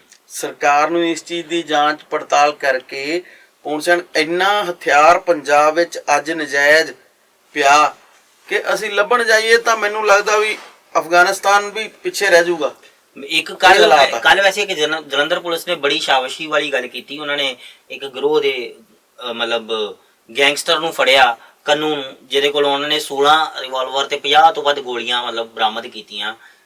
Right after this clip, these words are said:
Speaker 2: ਜਿਹੜੀ ਜਲੰਧਰ ਕਮਿਸ਼ਨਰੇਟ ਪੁਲਿਸ ਨੇ, ਉਹਨਾਂ ਦੀ ਮੁਠਭੇੜ ਵੀ ਹੋਈ, ਅੱਠ ਦਸ ਗੋਲੀਆਂ ਵੀ ਚੱਲੀਆਂ। ਪਰ ਦੇਖੋ, ਗੱਲ ਇਹ ਹੈ ਵੀ ਉਹ ਬਦਮਾਸ਼ ਤੁਸੀਂ ਫੜੇ, ਸੋਲਾਂ, ਪੰਦਰਾਂ ਸੋਲਾਂ ਰਿਵਾਲਵਰਾਂ ਤਾਂ ਉਹਨਾਂ ਦੋਨਾਂ ਕੋਲ ਮਿਲ ਗਈਆਂ। ਤੇ ਇਹਦਾ ਮਤਲਬ ਜਿਹੜੇ,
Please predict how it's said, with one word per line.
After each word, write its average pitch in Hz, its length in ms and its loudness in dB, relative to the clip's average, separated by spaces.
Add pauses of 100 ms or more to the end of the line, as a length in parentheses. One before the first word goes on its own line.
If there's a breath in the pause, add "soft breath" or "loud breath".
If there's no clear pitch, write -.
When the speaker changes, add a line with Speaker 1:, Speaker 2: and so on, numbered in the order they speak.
(120)
Speaker 2:
ਜਿਹੜੀ 127 340 -10
ਜਲੰਧਰ 147 320 -4
ਕਮਿਸ਼ਨਰੇਟ 127 440 -10
ਪੁਲਿਸ 113 300 -16
ਨੇ, 113 240 -8 (300)
ਉਹਨਾਂ 135 200 -6
ਦੀ 139 60 -8
ਮੁਠਭੇੜ 123 400 -8
ਵੀ 143 120 -6
ਹੋਈ, 139 140 2
ਅੱਠ 131 160 2
ਦਸ 123 180 -4
ਗੋਲੀਆਂ 117 320 -6
ਵੀ 156 80 -6
ਚੱਲੀਆਂ। 120 360 -6 (500 soft breath)
ਪਰ 175 120 2
ਦੇਖੋ, 196 240 2
ਗੱਲ 202 240 6
ਇਹ 214 100 8
ਹੈ 240 100 6
ਵੀ 262 120 -4
ਉਹ 214 240 6
ਬਦਮਾਸ਼ 175 400 6
ਤੁਸੀਂ 202 220 -4
ਫੜੇ, 180 260 2
ਸੋਲਾਂ, 190 380 0
ਪੰਦਰਾਂ 185 360 2
ਸੋਲਾਂ 190 280 4 (420)
ਰਿਵਾਲਵਰਾਂ 160 440 0
ਤਾਂ 190 100 0
ਉਹਨਾਂ 185 160 2
ਦੋਨਾਂ 131 280 2
ਕੋਲ 135 120 -6
ਮਿਲ 131 140 -2
ਗਈਆਂ। 131 300 -8 (240 soft breath)
ਤੇ 180 80 2
ਇਹਦਾ 185 140 4
ਮਤਲਬ 180 400 2 (120)
ਜਿਹੜੇ, 165 420 2